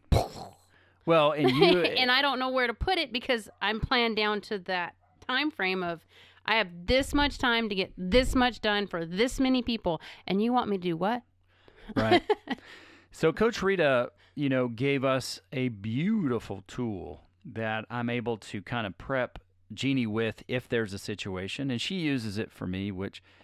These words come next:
Speaker 2: you know, most of the time for me, it's not a big deal unless somebody forgot to take my package of steak out of the freezer
Speaker 1: I think
Speaker 2: and
Speaker 1: it's more to tell you, "I'm having a speed bump, so you need to know in case you call me."
Speaker 2: Gotcha.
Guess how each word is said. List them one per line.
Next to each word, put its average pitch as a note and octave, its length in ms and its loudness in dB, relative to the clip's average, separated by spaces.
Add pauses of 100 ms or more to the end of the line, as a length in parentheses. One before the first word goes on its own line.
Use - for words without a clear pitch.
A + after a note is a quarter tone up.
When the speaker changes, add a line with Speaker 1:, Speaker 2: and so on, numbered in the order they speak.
(180)
Speaker 2:
you D3 80 -4
know, A2+ 140 0
most A#2+ 260 0
of A2+ 60 -6
the A2+ 80 -6
time G#2 120 -4
for G2 120 -10
me, G2+ 160 -4
it's - 180 -12
not G2+ 160 -6
a - 20 -8
big F2+ 220 -8
deal G2+ 300 -8
unless F#2+ 380 -12 (440)
somebody G#2+ 380 -6
forgot G2 320 -8
to G#2+ 100 -12
take G2+ 400 -12 (180)
my F#2+ 200 -8
package A2 420 -6
of F2 100 -10
steak C3 400 -4
out G#2 200 -2
of F#2 80 -6
the F#2 100 -8
freezer C#3 460 -4
Speaker 1:
I A3 60 2
think C#4 100 0
Speaker 2:
and D4 100 2
Speaker 1:
it's E4 160 -4
more C4 220 0
to A3+ 80 0
tell A3 260 0
you, G#3+ 300 -2
"I'm A#3+ 220 4
having A#3 340 0
a A#3+ 60 -2
speed A#3 300 -6
bump, A3+ 200 -2
so - 120 -8
you G3+ 200 -2
need G3+ 180 -4
to F#3+ 80 -6
know G3 240 0
in F#3 140 -4
case F3 240 -6
you F3+ 80 -8
call F3 260 -4
me." F3+ 180 -2
Speaker 2:
Gotcha. G2+ 420 -2